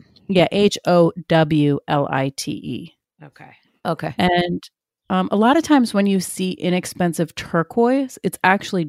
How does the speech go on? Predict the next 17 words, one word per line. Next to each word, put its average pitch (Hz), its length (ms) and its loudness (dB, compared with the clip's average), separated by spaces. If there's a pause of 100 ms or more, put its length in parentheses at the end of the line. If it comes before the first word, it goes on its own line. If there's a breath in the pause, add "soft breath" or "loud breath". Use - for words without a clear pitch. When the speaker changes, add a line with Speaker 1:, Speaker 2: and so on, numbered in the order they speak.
(100)
Speaker 1:
dyed 151 540 2 (220)
howlite - 640 -6 (680)
because 175 260 -4
similar 190 340 2
to 196 80 -2
turquoise, 160 440 0
it 156 80 -2
has 156 180 0
gray 151 280 2
veins, 156 460 2
but - 140 -4
it's 147 140 -2
white. 143 440 0
So 160 200 0
it's 151 180 -2
very, 147 540 0
um, 151 320 -6